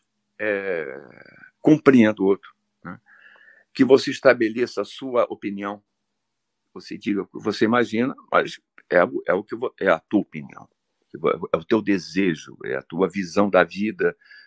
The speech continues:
como você fala pra um filho, Olha, eu fiz isso, fiz aquilo, fiz aquilo, isso aqui eu acho que que não deu certo, isso aqui deu,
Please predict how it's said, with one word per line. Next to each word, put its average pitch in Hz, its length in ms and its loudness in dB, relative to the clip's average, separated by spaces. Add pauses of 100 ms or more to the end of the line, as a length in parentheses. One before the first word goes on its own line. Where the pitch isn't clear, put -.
(240)
como 104 180 0
você 90 160 0
fala 95 240 0
pra 110 140 -8
um 98 40 -8
filho, - 380 -6 (240)
Olha, - 240 0 (840)
eu 82 120 -2
fiz 110 300 -4
isso, 117 260 2
fiz 65 160 -8
aquilo, 101 400 0
fiz 76 220 -8
aquilo, 101 400 -4
isso 98 200 -2
aqui - 160 -6
eu 90 60 4
acho 90 220 0
que - 100 -20 (280)
que 98 60 -14
não 98 140 -4
deu 95 140 2
certo, - 460 0
isso 80 160 -12
aqui 85 180 -12
deu, 107 380 0